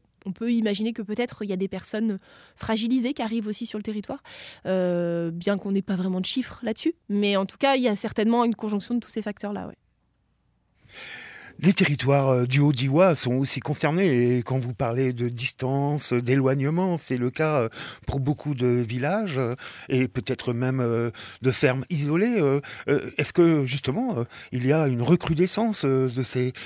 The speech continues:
Speaker 2: de ces angoisses, euh, peut-être, au, au sein de certaines populations ?
Speaker 1: Alors, euh, on,
Speaker 2: Euh,
Speaker 1: la
Speaker 2: notamment du fait, euh, du covid aussi,
Speaker 1: Hmm.
Speaker 2: qui a appuyé au
Speaker 1: Ouais.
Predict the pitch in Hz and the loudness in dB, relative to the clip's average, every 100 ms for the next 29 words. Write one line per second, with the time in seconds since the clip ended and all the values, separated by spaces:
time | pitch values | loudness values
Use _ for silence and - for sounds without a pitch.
0 | - - 117 131 120 127 110 120 147 175 | -12 -4 0 0 2 0 2 0 0 -2
1 | 170 - 120 113 110 113 135 - 131 117 | -4 -4 -4 -4 -8 -4 -4 -2 -4 -4
2 | - - - 117 - 120 131 117 113 117 | -8 -16 -8 -4 -2 -2 -2 -2 -2 -4
3 | 113 123 117 120 127 120 117 - 123 127 | -4 -4 -4 -6 -4 -2 -2 -2 -2 -4
4 | - _ _ _ _ _ _ _ _ _ | -8 _ _ _ _ _ _ _ _ _
5 | _ - - 220 208 214 220 220 175 147 | _ -10 2 4 6 6 2 0 -6 2
6 | - 139 139 147 170 170 160 143 190 120 | 2 2 2 6 6 6 2 2 0 -2
7 | 113 156 147 131 120 117 110 104 107 - | -2 0 0 0 -2 -2 -4 -8 -12 -8
8 | 104 127 180 117 - 151 180 - 123 107 | -6 -6 -6 -6 -2 -2 -2 -4 -4 -2
9 | 107 101 - - 117 98 - 117 127 147 | -4 -6 -14 -8 -8 -6 -8 -6 -4 -2
10 | 131 110 101 98 | -4 -4 -4 -4